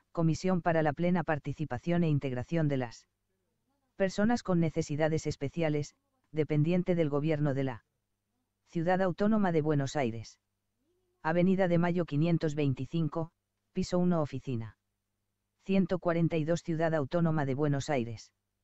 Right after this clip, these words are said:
Tel, cero once, cuatro tres dos tres guion nueve mil cuatrocientos barra cuatro mil novecientos int. cuatro mil setecientos dos fax, cero once,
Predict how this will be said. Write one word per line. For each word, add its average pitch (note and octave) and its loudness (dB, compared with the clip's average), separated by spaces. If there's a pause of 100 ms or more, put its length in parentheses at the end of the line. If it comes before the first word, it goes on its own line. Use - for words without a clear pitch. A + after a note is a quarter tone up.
(560)
Tel, F#3 -2 (440)
cero F3 2
once, F3+ -2 (420)
cuatro E3+ 0
tres E3 -2
dos F3+ -2
tres D#3+ -4
guion D#3 0
nueve E3 2
mil D#3+ 2
cuatrocientos E3 0
barra D3+ 0
cuatro E3 0 (1200)
mil D3+ 2
novecientos C#3+ -2
int. A#2+ -4 (1000)
cuatro E3+ 0
mil F3+ 2
setecientos D#3 -2
dos E3+ 0
fax, - -4 (420)
cero F3+ 2
once, F3 -2